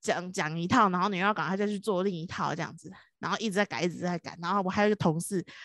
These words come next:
很烦，一直跟我抱怨东搬，又去抱怨西的。我后来就说：“好吧，那我还是，就是我那时候已经有想法想去做soho组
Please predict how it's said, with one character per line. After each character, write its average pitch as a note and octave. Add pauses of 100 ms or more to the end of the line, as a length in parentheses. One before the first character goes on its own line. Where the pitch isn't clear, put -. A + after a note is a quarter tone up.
(120)
很 G3+
烦， D#3+
一 B3+
直 G#3+
跟 A#3+
我 G#3+
抱 F3
怨 F3+
东 E3+
搬， E3
又 E3+
去 F3
抱 E3
怨 D3+
西 -
的。 B2+ (480)
我 E3+
后 A#3+
来 F3+
就 F#3+ (220)
说 D#3
：“好 D#3
吧， F3+
那 F#3
我 C#3
还 D3+
是， E3+ (540)
就 E3+
是 F3+
我 E3
那 A#3
时 A#3
候 A3
已 F#3+
经 G3+
有 G#3
想 F3
法 F3
想 E3+
去 F3+
做 F#3
soho D#3+
组 -